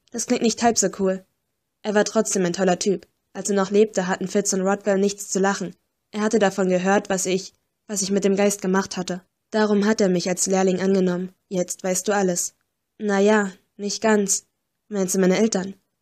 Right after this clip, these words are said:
„Das ist eine ganz andere Geschichte und sehr lange her.“ „Erinnerst du dich überhaupt noch an sie?“,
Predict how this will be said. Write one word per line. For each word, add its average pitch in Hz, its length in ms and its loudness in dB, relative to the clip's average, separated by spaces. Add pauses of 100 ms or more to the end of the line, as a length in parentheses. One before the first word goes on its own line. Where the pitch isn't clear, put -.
(180)
„Das 214 120 -8
ist 208 120 0
eine 202 180 6
ganz 185 240 2
andere 190 280 2
Geschichte 180 580 -10 (180)
und 202 140 -2
sehr 196 160 4
lange 185 180 0
her.“ 185 280 -6 (760)
„Erinnerst 247 380 2
du 214 40 4
dich 185 140 0
überhaupt 190 260 0
noch 202 140 -4
an 196 120 2
sie?“, 190 260 0